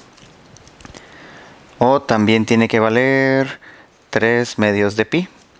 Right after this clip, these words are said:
Para el caso de cero, serían aquí, obviamente, cuando vale cero grados, cuando vale pi, cuando vale dos pi, cuando vale menos pi y cuando vale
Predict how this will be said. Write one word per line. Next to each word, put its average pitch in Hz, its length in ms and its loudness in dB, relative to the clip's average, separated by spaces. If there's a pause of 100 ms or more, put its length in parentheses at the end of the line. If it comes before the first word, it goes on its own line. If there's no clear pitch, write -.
(640)
Para 107 120 0
el 113 100 2
caso 156 220 0
de 156 100 4
cero, 170 400 2
serían 117 380 -2
aquí, 113 440 -4 (380)
obviamente, 113 400 0
cuando 104 220 0
vale 107 200 2
cero 110 280 0
grados, 156 640 -2 (460)
cuando 98 340 -6
vale 113 220 2
pi, 208 400 0 (1120)
cuando 104 160 0
vale 110 180 2
dos 117 220 0
pi, 196 420 0 (1200)
cuando 101 220 0
vale 110 180 2
menos 110 300 0
pi 185 500 0
y 175 80 -8
cuando 123 320 0
vale 131 640 0